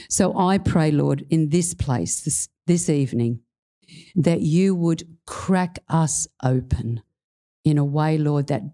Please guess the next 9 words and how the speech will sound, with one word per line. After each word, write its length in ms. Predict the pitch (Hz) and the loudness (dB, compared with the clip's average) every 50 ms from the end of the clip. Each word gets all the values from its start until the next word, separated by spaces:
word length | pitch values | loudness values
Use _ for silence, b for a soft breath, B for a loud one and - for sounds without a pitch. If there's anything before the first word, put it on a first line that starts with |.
| _ _ - | _ _ -2
takes 440 | - - 170 190 190 190 - - 196 | 0 2 2 2 0 -2 -2 -2 0
us 200 | 175 170 - - | 0 0 -2 -4
to 200 | - - 151 147 | -2 0 0 2
our 140 | 139 135 131 | 2 2 2
knees 680 | 131 131 131 143 147 165 190 226 226 - - - - B B B B B B B B B B B B B | 2 4 4 4 4 4 2 2 0 0 -4 -4 -6 B B B B B B B B B B B B B
and 240 | - 151 151 143 147 | 2 2 2 2 -2
causes 680 | - - - - 175 185 185 175 175 180 156 139 - | -6 -4 0 2 2 2 2 2 0 0 -2 0 0
us, 240 | 123 120 127 - - | -2 -2 -2 -4 -6
Jesus, 680 | - - 127 120 117 - - 104 92 - - - - | -2 0 0 0 0 0 -2 -2 0 0 0 -2 -2